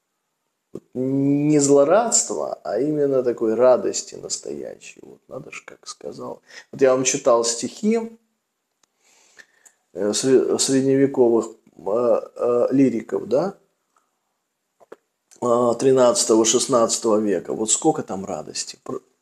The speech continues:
э, правда ведь, как это здорово, прекрасно. Вот это я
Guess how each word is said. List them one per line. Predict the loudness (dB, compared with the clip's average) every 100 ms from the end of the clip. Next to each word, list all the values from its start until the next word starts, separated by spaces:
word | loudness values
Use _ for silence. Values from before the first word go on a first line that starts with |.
| _ _
э, | -20 -14 -10 -10 0
правда | 0 0 -4
ведь, | -8 -12
как | -12 -12 -12
это | -12 -12 -12 _ _ _ _ _
здорово, | -16 -14 0 0 0 -4
прекрасно. | -10 -18 -20 -16 -16 -16 _
Вот | -14 -12
это | -14 -14
я | -14 -14 -16